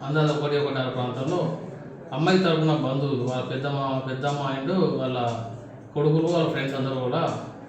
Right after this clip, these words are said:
ఆ, వాళ్ళ ఇంటి మీదకి వచ్చేసి ఇంటి మీద ఇంట్లో ఉన్న చూసేసి ఇంట్లోకి వెళ్ళి, ఆ, అడ్డు వచ్చిన విల్లం కొట్టి ఆ అమ్మాయిని కూడా బలవంతంగా లాక్కొని వెళ్ళి కారులో ఎక్కించుకొని ఒక Astra కారును ఒక ఐ ట్వంటీ కారు, రెండు కారులో వచ్చి వాళ్ళ అమ్మాయిని బలవంతంగా ఎక్కించుకొని పోవడం జరిగింది.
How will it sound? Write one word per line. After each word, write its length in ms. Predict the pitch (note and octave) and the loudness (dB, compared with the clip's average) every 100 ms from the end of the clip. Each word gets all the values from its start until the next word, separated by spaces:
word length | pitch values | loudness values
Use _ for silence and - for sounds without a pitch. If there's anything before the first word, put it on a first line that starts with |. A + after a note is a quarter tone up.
| C3 | -4
ఆ, 200 | B2 B2 | -2 0
వాళ్ళ 140 | B2+ | -2
ఇంటి 140 | C3 | -2
మీదకి 280 | D3 D3+ C3+ | -2 -2 -2
వచ్చేసి 260 | A#2+ C3 D3+ | -4 -4 -4
ఇంటి 180 | C3+ C3 | -4 -4
మీద 140 | C3 A2+ G#2 - - - D#3+ | -2 -2 -4 -8 -12 -12 -8
ఇంట్లో 240 | C#3+ D3+ D#3 | -4 4 6
ఉన్న 140 | D3 | 6
చూసేసి 540 | C#3+ C3 C3+ C3+ G3 F3+ | 4 0 -2 -2 -2 0
ఇంట్లోకి 420 | B2+ B2+ C#3 B2+ | 0 -2 -2 -2
వెళ్ళి, 500 | B2 C3+ F3 D3+ - - - - B2+ | -2 0 0 0 -4 -10 -14 -12 -4
ఆ, 440 | C3 A#2+ A#2 A#2 | 0 2 2 2
అడ్డు 200 | A#2+ D3+ | 2 2
వచ్చిన 180 | D3+ D3 | 2 2
విల్లం 340 | C3 C3+ C3+ C3+ | 0 0 0 -2
కొట్టి 280 | B2 F#3 | -2 0
ఆ 60 | F#3+ | 0
అమ్మాయిని 340 | C3+ C3+ C3+ | 0 0 0
కూడా 280 | B2+ B2 A#2 | -2 -2 -2
బలవంతంగా 640 | A#2 A#2+ B2+ C3 C3+ B2+ A#2+ | -2 -2 -4 -4 -4 -2 -2
లాక్కొని 280 | A#2+ B2+ | -2 -4
వెళ్ళి 260 | B2 E3 - - - - - - | -2 -2 -4 -6 -12 -16 -18 -8
కారులో 460 | C#3 D3 D#3+ E3+ D#3+ - | 2 4 6 4 2 -2
ఎక్కించుకొని 540 | - D3 - C3+ B2+ - - | -6 -6 -4 -4 -4 -4 -8
ఒక 100 | C3+ | -4
Astra 540 | C3 C3 D#3 - D3+ | 0 2 2 0 0
కారును 360 | D3+ C#3 C3+ F3 | 0 0 -2 -2
ఒక 100 | F3+ | 0
ఐ 160 | C#3 B2+ | 0 -2
ట్వంటీ 280 | C#3 B2+ | -2 -2
కారు, 200 | A#2+ A#2 | -2 -4
రెండు 180 | A#2 B2+ | -4 -4
కారులో 360 | C#3+ C3 B2+ B2+ | -4 -4 -2 -2
వచ్చి 420 | A#2 - F#3+ - - - - - - | -4 -4 -4 -4 -6 -12 -16 -12 -4
వాళ్ళ 140 | E3 | 0
అమ్మాయిని 520 | D3+ - C3 C#3 C#3+ | 2 0 -2 0 0
బలవంతంగా 340 | C3 C3 C3+ C3 | 0 0 0 0
ఎక్కించుకొని 380 | A#2 B2 D#3+ D#3 | -2 -2 -4 -2
పోవడం 320 | B2+ B2 A#2+ | -2 0 0
జరిగింది. 340 | A2 G#2+ C3+ | -2 -2 -4